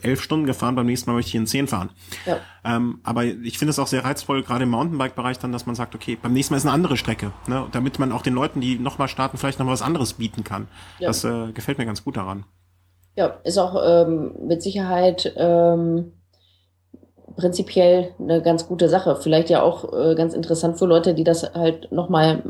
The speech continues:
Speaker 2: machen wollen, eben aus diesen Gründen, ne?
Speaker 1: Mhm.
Speaker 2: Ähm, aber so, mm, ja, also es, es, hm, ich weiß nicht. Also
Speaker 1: Ja, ist ja, äh,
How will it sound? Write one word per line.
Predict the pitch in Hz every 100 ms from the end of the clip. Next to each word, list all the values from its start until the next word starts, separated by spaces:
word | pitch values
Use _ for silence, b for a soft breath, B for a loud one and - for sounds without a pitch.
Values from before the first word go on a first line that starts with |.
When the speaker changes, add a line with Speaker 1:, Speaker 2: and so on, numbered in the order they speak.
| -
Speaker 2:
machen | - 165 160 151
wollen, | 160 165
eben | 156 160
aus | 151 156
diesen | 156 156
Gründen, | 156 170 151
ne? | 139 170 185 139
Speaker 1:
Mhm. | 107 117 -
Speaker 2:
Ähm, | 147 151 151 156 - B B B _ - - _ _ _ _ _ _ _
aber | - 156 156 151
so, | 151 151 156 156 - _ - -
mm, | 165 156 156 156 151 156 - - - - - - - _
ja, | 156 147 147 - -
also | 147
es, | 143
es, | - 160 - - - - - b b b -
hm, | 143 139 -
ich | -
weiß | 143 139 139
nicht. | 151 - - - - -
Also | 156 160
Speaker 1:
Ja, | 147
ist | 156
ja, | 107 - B B B
äh, | 120